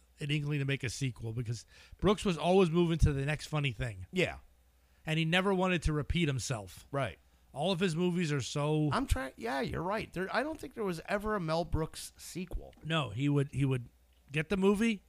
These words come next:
Speaker 1: and move on. We, okay, we, we, we did our Western. Let's move on.
Speaker 2: Yeah.
Speaker 1: You know, we did our murder mystery. Move on.
Speaker 2: Right. We did our space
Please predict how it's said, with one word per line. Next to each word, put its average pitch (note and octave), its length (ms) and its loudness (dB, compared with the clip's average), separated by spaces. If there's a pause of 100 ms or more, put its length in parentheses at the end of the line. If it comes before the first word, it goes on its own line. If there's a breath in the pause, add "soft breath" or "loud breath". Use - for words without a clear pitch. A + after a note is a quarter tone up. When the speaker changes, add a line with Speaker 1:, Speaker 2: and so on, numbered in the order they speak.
(120)
Speaker 1:
and B2+ 180 -4
move D3 280 4
on. A#2 400 0 (340 soft breath)
We, C#3+ 180 0
okay, D#3 280 -6
we, C#3+ 200 -4
we, C#3 180 -4 (200)
we C#3+ 120 -2
did C3+ 300 -4
our E3 100 0
Western. G3+ 500 2 (100)
Let's B2+ 240 -4
move D3+ 260 4
on. A#2 380 -2 (160)
Speaker 2:
Yeah. C#3 240 0 (880)
Speaker 1:
You C#3 80 2
know, C#3 60 4
we C#3+ 100 4
did D3+ 160 6
our E3+ 80 8
murder F#3 280 6
mystery. E3+ 520 4
Move C#3+ 360 6
on. C3 520 2
Speaker 2:
Right. B2+ 360 -2 (360 soft breath)
We B2+ 140 -2
did D3+ 180 -2
our E3+ 160 0
space - 500 0